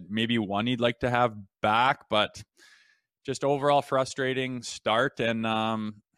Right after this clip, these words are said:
you know, you try to make excuses and try to say, "Well, if they didn't play them and smash them in the preseason, things could have been different." But at the end of the day, not good enough. And I think Keefe, uh, you know, explained that at the end of the, uh, the game with his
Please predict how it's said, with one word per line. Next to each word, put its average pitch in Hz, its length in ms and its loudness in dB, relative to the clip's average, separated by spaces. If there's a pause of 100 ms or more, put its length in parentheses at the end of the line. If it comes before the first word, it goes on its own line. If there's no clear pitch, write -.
(180)
you 107 220 -6
know, 107 220 -4 (440)
you 107 100 -10
try 131 220 2
to 120 60 0
make 123 200 0
excuses 113 720 0
and 107 120 -2
try 113 160 2
to 110 80 2
say, 107 180 2
"Well, 110 260 4
if 107 100 -2
they 113 80 4
didn't 110 180 2
play 110 280 4
them 110 220 4
and 107 100 -2
smash 104 340 0
them 110 100 -4
in 107 60 -2
the 107 80 -6
preseason, 107 580 -4
things 104 220 -4
could 107 140 -4
have 98 60 -4
been 104 160 -4
different." 104 380 -2
But 107 80 0
at 107 120 -2
the 110 60 -2
end 110 120 2
of 110 40 2
the 107 80 0
day, 107 380 4 (400)
not 107 320 -2
good 110 160 4
enough. 113 380 0
And 107 260 0
I 92 80 -4
think 104 260 -4
Keefe, 107 380 -2
uh, 104 240 4 (640)
you 107 140 -2
know, 104 200 2
explained 107 460 -2
that 104 180 2
at 110 100 -4
the 104 140 -2
end 104 200 -2
of 101 180 -4
the, 104 220 -2
uh, 101 240 0 (100)
the 101 120 -4
game 107 320 -2
with 101 160 -2
his - 680 -2